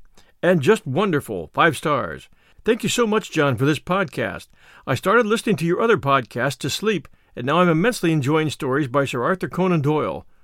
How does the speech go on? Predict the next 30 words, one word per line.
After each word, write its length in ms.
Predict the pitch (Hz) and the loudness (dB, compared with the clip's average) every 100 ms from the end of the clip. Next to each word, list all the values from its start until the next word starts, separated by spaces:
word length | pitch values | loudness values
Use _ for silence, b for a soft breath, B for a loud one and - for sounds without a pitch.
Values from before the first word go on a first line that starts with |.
| _ | _
ones 240 | 180 233 | -2 0
I've 100 | 160 | 0
never 240 | 151 180 170 | 2 2 2
heard. 440 | 190 170 82 73 - _ _ _ - - | 0 -2 -6 -12 -20 _ _ _ -20 -6
We'll 140 | 190 269 | -2 0
return 320 | 247 226 220 | 0 2 2
with 100 | 131 | 2
one 180 | 165 185 | 0 0
thousand 440 | 185 190 151 156 | 2 2 2 0
one 180 | 170 180 | 0 -2
Sherlock 380 | - 202 180 - | -2 -2 -2 0
Holmes 240 | 185 151 | 0 0
stories 360 | - 135 175 156 | -2 -2 -2 -2
and 140 | 123 | -4
the 40 | 113 | -4
best 280 | 151 170 | -4 -2
of 100 | 160 | -4
Sir 140 | - 156 | -2 -2
Arthur 220 | 160 151 | -2 -4
Conan 280 | 160 165 131 | -4 -2 -2
Doyle 380 | 147 185 226 b b b - | 0 0 -4 b b b -2
next 300 | 202 220 - | -2 -2 -6
Sunday 380 | - 233 220 | -4 2 2
night 240 | 202 180 117 | 2 2 0
at 80 | - | -2
six 200 | 190 - | -4 0
P 120 | 185 | 2
M 120 | 175 | 2
Eastern 240 | 165 151 | 2 0
Time. 440 | 120 135 95 65 | 0 -2 -2 -6